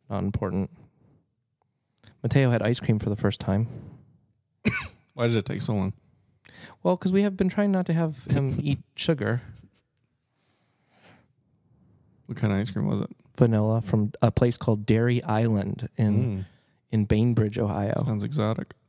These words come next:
Speaker 1: It's really not. Um, we have a deck built now at the
Speaker 2: I
Speaker 1: house,
Speaker 2: saw that. That
Speaker 1: so
Speaker 2: was
Speaker 1: kinda,
Speaker 2: insane how
Speaker 1: yeah.
Speaker 2: quickly that got built.
Speaker 1: Yeah, it was, like, two days, and, um, this is the,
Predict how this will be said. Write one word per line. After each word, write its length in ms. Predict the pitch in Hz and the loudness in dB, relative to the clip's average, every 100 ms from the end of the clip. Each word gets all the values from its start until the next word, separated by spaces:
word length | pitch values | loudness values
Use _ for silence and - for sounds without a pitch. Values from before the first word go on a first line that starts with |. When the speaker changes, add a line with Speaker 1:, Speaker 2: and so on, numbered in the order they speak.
| _ _ _ _ _ - | _ _ _ _ _ -10
Speaker 1:
It's 140 | 120 | -4
really 280 | 113 110 110 | -2 -2 -2
not. 340 | 110 110 113 - - _ _ _ _ _ _ _ _ _ _ _ _ - | -4 -6 -8 -12 -20 _ _ _ _ _ _ _ _ _ _ _ _ -4
Um, 480 | 117 110 107 107 110 - - _ _ _ _ _ _ _ _ _ _ _ - - - - | 0 2 0 -2 -4 -12 -20 _ _ _ _ _ _ _ _ _ _ _ -20 -20 -18 -2
we 120 | 127 | 2
have 120 | 120 | 2
a 60 | 120 | 2
deck 300 | 117 113 - | 0 0 2
built 240 | 113 113 | 2 2
now 260 | 113 110 123 - _ | 0 0 -2 -8 _
at 100 | 123 | -4
the 60 | 117 | 0
Speaker 2:
I 40 | |
Speaker 1:
house, 220 | 113 110 | 2 2
Speaker 2:
saw 140 | 113 139 | 2 0
that. 200 | - 190 | 0 0
That 80 | 131 | 2
Speaker 1:
so 60 | 123 | 2
Speaker 2:
was 200 | 107 110 | 2 -2
Speaker 1:
kinda, 140 | - - | -6 -2
Speaker 2:
insane 500 | 120 117 135 110 95 | 0 2 2 2 0
how 180 | 104 | -2
Speaker 1:
yeah. 80 | 101 | 0
Speaker 2:
quickly 260 | 113 117 104 | 0 0 0
that 180 | 95 92 | 0 -2
got 160 | 104 | -4
built. 200 | - - - _ _ | -4 -4 -6 _ _
Speaker 1:
Yeah, 140 | 123 117 | -2 0
it 40 | |
was, 100 | 113 | 0
like, 120 | 113 | -2
two 140 | - 131 | 0 2
days, 440 | 113 110 131 - - | 2 0 -2 -8 -8
and, 340 | - 110 107 107 | 0 2 2 2
um, 540 | 107 104 104 104 - - | 2 2 0 -4 -8 -4
this 200 | - - | -2 -2
is 60 | |
the, 140 | - | -2